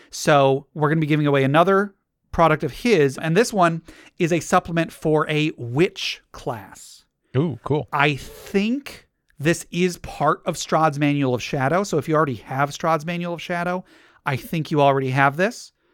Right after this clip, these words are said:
Speaker 1: But if you don't have Strahd's Manual of Shadow, 'cause only, like, four people won it last year, uh, if you didn't purchase it on your own, uh, this is a thirty-eight page supplement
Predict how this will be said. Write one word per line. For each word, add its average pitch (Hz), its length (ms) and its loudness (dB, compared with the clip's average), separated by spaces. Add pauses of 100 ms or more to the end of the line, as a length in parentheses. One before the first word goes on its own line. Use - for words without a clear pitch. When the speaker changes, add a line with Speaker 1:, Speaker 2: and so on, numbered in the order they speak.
Speaker 1:
But 180 460 2 (580)
if 170 160 -4
you 160 80 -2
don't 160 220 4
have 170 160 0
Strahd's 143 300 2
Manual 127 300 -2
of 135 100 -8
Shadow, 131 260 -4
'cause 151 100 -10
only, 131 240 0
like, 117 220 -4
four 135 160 -2
people 131 300 -10
won 139 200 2
it 147 60 -4
last 143 320 -4
year, 196 200 -4 (400)
uh, 135 160 0
if - 80 -4
you 151 80 -2
didn't 139 180 -2
purchase 139 360 -2
it 143 80 0
on 131 140 2
your 127 180 2
own, 156 280 2 (420)
uh, 131 140 2
this 175 240 0
is 185 240 4
a 147 360 0
thirty-eight 190 640 0
page 175 340 -2
supplement 185 580 -4